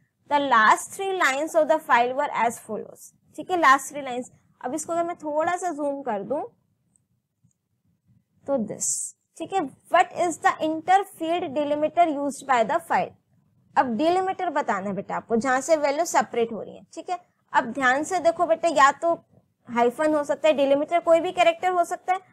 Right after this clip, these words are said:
but मुझे फोर वैल्यूज गिवन है। Let's suppose मैंने इसको, पहले ऑप्शंस पर आ जाते हैं, अगर मैं कोमा को डिलिमिटर दूं, कोमा तो मुझे गिवन नहीं है।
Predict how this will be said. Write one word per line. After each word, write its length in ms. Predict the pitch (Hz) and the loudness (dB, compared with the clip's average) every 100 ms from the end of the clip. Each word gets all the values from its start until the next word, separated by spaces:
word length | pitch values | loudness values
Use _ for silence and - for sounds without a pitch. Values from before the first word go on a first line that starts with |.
| _ - | _ 0
but 180 | 339 349 | 0 2
मुझे 260 | 339 415 | -2 0
फोर 360 | - 330 349 370 | -2 0 0 2
वैल्यूज 380 | 349 320 320 285 | 2 2 0 -2
गिवन 300 | 247 190 180 | -4 -6 -6
है। 80 | 123 - _ _ - | -16 -20 _ _ -6
Let's 320 | 311 381 - | 0 2 2
suppose 340 | 359 339 349 339 | 0 0 -2 -2
मैंने 240 | 330 339 | -4 -4
इसको, 320 | 320 - 330 | -8 -6 -2
पहले 280 | 320 320 320 | 0 0 4
ऑप्शंस 380 | 294 - 330 311 | 4 2 -8 -4
पर 160 | 330 | 0
आ 80 | 269 | 2
जाते 240 | 214 202 269 | 2 -2 -6
हैं, 60 | |
अगर 140 | 277 320 | -2 -2
मैं 100 | 349 - | -2 2
कोमा 320 | 311 302 330 | 2 4 2
को 140 | 349 | 2
डिलिमिटर 500 | 330 320 311 311 311 | 0 -2 -2 -4 -4
दूं, 140 | 285 349 | -6 -4
कोमा 340 | 311 285 294 | 0 2 0
तो 140 | 302 | -2
मुझे 280 | 302 294 320 | -2 -2 -6
गिवन 340 | 277 254 233 208 | -6 -2 -2 -2
नहीं 240 | 139 98 | -12 -16
है। 100 | 135 | -20